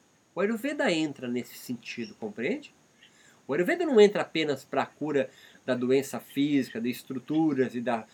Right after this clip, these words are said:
funcionalidade de órgãos e sistemas. Também. Mas a compreensão da medicina Ayurveda sobre o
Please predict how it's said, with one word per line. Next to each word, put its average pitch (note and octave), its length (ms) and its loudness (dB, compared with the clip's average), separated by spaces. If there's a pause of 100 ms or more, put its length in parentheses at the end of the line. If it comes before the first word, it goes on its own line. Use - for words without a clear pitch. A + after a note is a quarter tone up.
(220)
funcionalidade C3+ 1120 0
de A#2+ 80 -2
órgãos B2 440 2
e A#2+ 40 -10
sistemas. - 440 -2 (180)
Também. G3 480 4 (460)
Mas A#2+ 180 -4
a B2 40 -4
compreensão C4 1300 2 (640)
da A2+ 140 -6
medicina F#3+ 440 0
Ayurveda D3+ 600 0 (200)
sobre E3 380 -2
o D3+ 100 -4